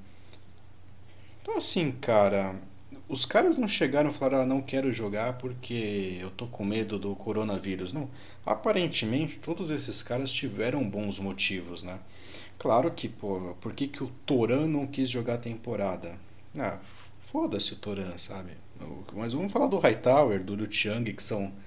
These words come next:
são nomes grandes, né? Esses caras, eles têm uma justificativa plausível. Então, juntando o que eu comentei ali de que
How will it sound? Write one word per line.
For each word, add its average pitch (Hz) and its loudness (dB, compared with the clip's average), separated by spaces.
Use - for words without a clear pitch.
são - -2
nomes 104 0
grandes, 107 0
né? 104 -6
Esses 220 0
caras, 151 0
eles 160 -2
têm 165 0
uma 185 4
justificativa 107 -4
plausível. 95 -4
Então, 160 0
juntando 190 2
o 185 0
que 190 -2
eu 151 2
comentei 131 0
ali 117 0
de 120 -2
que 113 -4